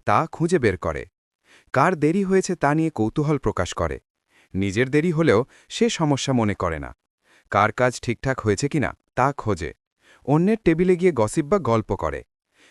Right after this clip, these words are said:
নিজের কথা অন্য কেউ বলেছে বলে মানুষের মধ্যে বিভ্রান্তি ছড়ায়। অন্যদের মিথ্যা লজিক বা তথ্য দিয়ে বিশ্বাসযোগ্যতা অর্জনের চেষ্টা করে।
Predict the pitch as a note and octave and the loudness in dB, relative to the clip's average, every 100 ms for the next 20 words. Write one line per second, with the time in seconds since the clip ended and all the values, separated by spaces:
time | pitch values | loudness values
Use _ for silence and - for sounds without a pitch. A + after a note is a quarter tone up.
0 | - B2 D3+ G#3 - F3 F3+ F#3 - C3+ | 0 2 4 2 2 0 2 -2 0 2
1 | D#3+ F#3 F3+ F3+ A#2 A#2+ - D#3+ E3+ D#3 | 2 2 2 2 2 0 0 -2 0 0
2 | G#2 A2 D3+ C#3+ D3+ B2 F#2 - - - | 0 -2 -2 -2 -2 -2 -4 -4 -16 -2
3 | B2 A#2+ B2+ D3+ C#3+ G#2+ F#2 D2+ A#1+ _ | 0 2 2 0 0 -2 -2 -4 -6 _
4 | _ _ - _ G2+ A2+ C3+ D3 D3 A#2 | _ _ -20 _ 0 2 2 2 2 0
5 | - D#3+ C3+ A2+ D3 C#3+ C#3 G#2+ - D#3 | 0 2 2 2 0 -2 0 -4 -2 -4
6 | E3 A#2 - - - G#2+ C#3 - F3 D3 | 0 0 -2 -10 -8 0 0 2 -2 0
7 | D3+ C#3 D3 G3 G#2+ B2 C3 D3+ F#3+ - | -2 -2 -2 0 2 2 2 0 0 -2
8 | A#2+ - G2 F2 | -2 -2 -2 -2